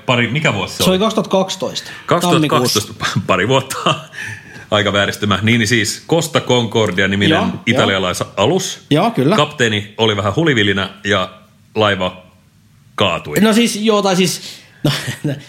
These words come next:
Speaker 2: mä heitin tän taustatarinaa, että hän oli mukaan rakastelemassa hytissä siihen aikaan, kun ajattelin, että kavattuu tää. Se oli spekulaatio, mut, <laughs> mut tota,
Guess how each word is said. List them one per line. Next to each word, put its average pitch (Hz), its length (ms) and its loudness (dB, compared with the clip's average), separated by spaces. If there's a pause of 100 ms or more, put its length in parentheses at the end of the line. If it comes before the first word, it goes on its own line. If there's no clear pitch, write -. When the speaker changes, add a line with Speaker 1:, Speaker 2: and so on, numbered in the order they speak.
Speaker 2:
mä 147 80 0
heitin 131 240 0
tän 131 180 0
taustatarinaa, 131 520 0
että 131 120 -4
hän 127 100 0
oli 123 200 0
mukaan 127 220 0
rakastelemassa 127 580 -2
hytissä 131 300 0
siihen 113 240 0
aikaan, 107 200 0
kun 107 120 0
ajattelin, 113 260 0
että - 120 -6
kavattuu 127 340 0
tää. 123 160 0 (100)
Se - 220 -14
oli 123 40 0
spekulaatio, 139 640 2
mut, 135 200 -6 (280)
<laughs> - 280 -16
mut 147 200 -2
tota, 135 280 0